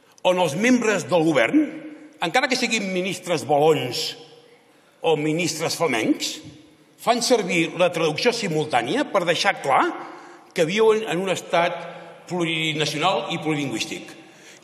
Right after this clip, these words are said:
I cultura és Suïssa. La llengua romanx només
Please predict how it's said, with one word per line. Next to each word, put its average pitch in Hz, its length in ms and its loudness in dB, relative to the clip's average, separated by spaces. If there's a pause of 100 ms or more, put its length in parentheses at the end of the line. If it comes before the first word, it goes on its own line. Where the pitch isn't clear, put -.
I 208 80 4 (160)
cultura 277 720 2
és 208 160 0
Suïssa. 247 400 0 (800)
La 180 80 2
llengua 254 320 2
romanx 202 680 -2 (840)
només 240 240 0